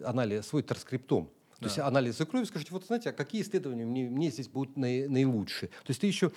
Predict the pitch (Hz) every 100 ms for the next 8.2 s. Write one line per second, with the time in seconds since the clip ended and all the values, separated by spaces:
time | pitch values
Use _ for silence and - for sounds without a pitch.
0 | - - 170 190 226 175 - 151 127 156
1 | 165 156 - 190 208 160 190 165 143 151
2 | 135 123 113 139 139 120 113 110 117 202
3 | 220 190 135 131 139 165 - 180 - 143
4 | 143 123 127 190 185 131 117 117 120 123
5 | 131 127 135 135 127 131 147 - 131 -
6 | - 185 180 190 147 147 123 - 110 107
7 | - - - 117 113 113 165 143 - 120
8 | 104 104